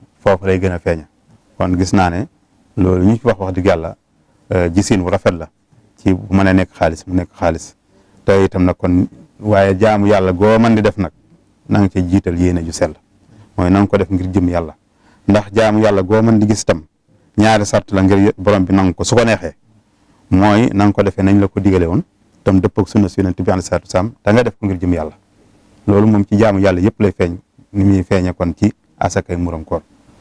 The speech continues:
Waxtu woon lañ koy génne, mooy bis bu ñu demee ba bis bi nga yaakaar ne, ndax, euh, kenn mënut a jékki-jékki ne fi mu ne nii ne bis sàngam mooy mujj ci weeru koor, ndax weer wi feeñagul. Waaye bis boo xamante ni dem na ba weer wi feeñ, bis bu mujj boobu ba weer wi feeñ,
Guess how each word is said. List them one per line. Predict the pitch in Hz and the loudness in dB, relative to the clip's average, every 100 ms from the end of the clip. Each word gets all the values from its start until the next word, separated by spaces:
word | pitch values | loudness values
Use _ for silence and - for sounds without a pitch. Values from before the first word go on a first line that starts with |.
| _ - - - - | _ -20 -20 -10 -2
Waxtu | 110 - 123 | 0 0 0
woon | 113 | 2
lañ | 104 95 | 0 0
koy | 98 | 0
génne, | 92 82 73 _ _ _ _ _ _ | 0 -2 -8 _ _ _ _ _ _
mooy | 92 104 101 | 2 2 2
bis | 101 - | 0 0
bu | |
ñu | 110 | 2
demee | 117 113 107 | 2 4 4
ba | 98 113 - - | 4 2 0 -4
bis | 107 - | -8 -2
bi | 107 | 0
nga | 120 | 2
yaakaar | 135 123 101 87 | 2 0 -2 -4
ne, | 85 92 | -6 -6
ndax, | 92 - 98 | -6 -2 2
euh, | 92 95 101 | 2 2 0
kenn | - 110 | 0 2
mënut | 113 117 | 2 2
a | |
jékki-jékki | 110 107 104 101 | 0 0 -2 -2
ne | 92 | -2
fi | 110 | 0
mu | |
ne | 101 | 2
nii | 95 | 2
ne | 98 175 - _ - | 2 0 -6 _ -4
bis | 104 - | -2 0
sàngam | 107 98 101 | 0 0 0
mooy | 98 101 | 2 2
mujj | 98 101 90 | 2 0 0
ci | 104 | 0
weeru | 95 | 0
koor, | - 87 | -2 -6
ndax | 92 90 98 | -4 -6 -4
weer | 110 110 | -2 0
wi | 107 | 0
feeñagul. | 107 85 - _ _ _ _ _ _ | -2 -4 -12 _ _ _ _ _ _
Waaye | 101 104 101 | 0 2 2
bis | 117 - | -2 0
boo | 107 | -2
xamante | 117 120 104 95 | 0 0 0 0
ni | 101 120 - - | 0 0 -4 -8
dem | 101 104 | 0 2
na | 101 | 2
ba | 92 | 2
weer | 107 120 | 2 2
wi | 107 | 0
feeñ, | 107 82 76 - | -4 -6 -8 -8
bis | 104 101 | -4 -2
bu | 104 101 | 0 2
mujj | 98 92 | 0 0
boobu | 95 92 | -2 2
ba | 107 | 2
weer | 113 107 | 2 0
wi | 98 | -2
feeñ, | 92 | -4